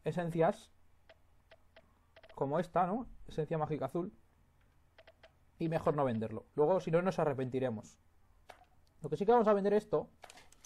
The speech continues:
sesenta y siete pavos. ¿Qué me puedo comprar? Para empezar, la vela. La vela me la voy a pillar ya. Eh, vale dos, dos, dos pavos. Pero ya, y me la voy a,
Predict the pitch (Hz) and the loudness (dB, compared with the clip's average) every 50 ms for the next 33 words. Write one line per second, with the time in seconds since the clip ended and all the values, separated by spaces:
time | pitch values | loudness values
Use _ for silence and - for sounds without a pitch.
0 | - - - _ _ _ _ - - 160 - 147 123 175 - - 190 175 202 165 | -20 -20 -20 _ _ _ _ -18 -16 -10 -8 -6 -4 -4 0 0 2 2 2 4
1 | 175 165 143 123 113 - - - - 165 175 190 202 180 160 190 190 170 170 139 | 6 6 6 6 2 -2 -6 -10 -4 -2 0 2 2 2 4 2 2 2 2 0
2 | 131 - 156 147 127 - - _ - - - - _ - - - 175 175 165 180 | 2 2 2 2 2 -2 -6 _ -20 -20 -20 -20 _ -12 2 4 6 6 6 6
3 | 175 233 269 277 233 185 196 - 135 113 - - - - 139 143 165 185 208 226 | 4 4 6 8 8 10 10 8 8 4 0 -4 -8 -4 2 2 4 6 8 8
4 | 262 262 - - 160 156 151 143 147 156 156 165 170 175 196 208 202 - - _ | 8 8 6 4 0 2 4 6 6 6 4 4 2 2 4 2 2 0 -10 _
5 | 123 131 135 143 127 - - - - - _ _ _ _ _ _ _ _ _ _ | -10 -2 -2 -2 -2 -2 -8 -18 -20 -20 _ _ _ _ _ _ _ _ _ _
6 | _ _ _ _ _ _ - - 165 156 156 147 143 139 160 170 196 180 175 170 | _ _ _ _ _ _ -6 -2 0 2 4 2 4 4 4 2 4 4 2 2
7 | 170 165 156 - 156 147 156 156 156 - - - - - - _ _ _ - _ | 2 2 0 0 4 4 4 4 4 0 -12 -20 -20 -20 -20 _ _ _ -20 _
8 | _ _ - - 151 - - - 135 123 117 113 - - - - - - - - | _ _ -6 -6 -6 -4 0 0 0 2 0 -2 -4 -12 -20 -20 -20 -20 -20 -20
9 | - - - - - - - - - _ - - - - _ _ _ _ _ _ | -16 -16 -16 -16 -18 -20 -20 -20 -20 _ -20 -20 -20 -20 _ _ _ _ _ _
10 | _ _ _ _ _ _ _ - 147 135 135 139 156 151 139 135 147 147 147 147 | _ _ _ _ _ _ _ -8 -6 -4 -2 0 2 2 2 0 0 -2 0 2
11 | 147 156 156 | 4 4 2